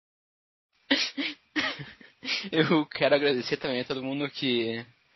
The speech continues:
que ouviu até aqui. Eu pedi desculpa, né, mas é que nem a gente vinha conversando antes, né? O Matheus é como se fosse ali o apresentador, o, o cara chique,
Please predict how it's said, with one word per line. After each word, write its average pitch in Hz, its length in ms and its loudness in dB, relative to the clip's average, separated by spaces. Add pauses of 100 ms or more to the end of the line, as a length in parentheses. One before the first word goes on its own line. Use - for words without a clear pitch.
(420)
que - 140 -2
ouviu 127 300 2
até - 180 4
aqui. 160 440 -2 (600)
Eu 127 160 2
pedi 139 440 2
desculpa, 202 560 -2 (200)
né, 151 280 2
mas 156 180 4
é 160 80 6
que 165 140 -8
nem 170 640 0
a 160 80 -2
gente 151 180 -4
vinha 151 160 -2
conversando 156 400 2
antes, 147 260 4
né? 117 160 -4 (400)
O 135 220 0
Matheus 143 460 4
é 165 60 0
como 160 240 -6
se 151 120 -4
fosse 151 300 -2
ali 143 140 -4
o 139 140 2
apresentador, 135 720 4
o, 117 260 -2 (220)
o - 60 -20
cara 131 300 4 (320)
chique, - 480 -8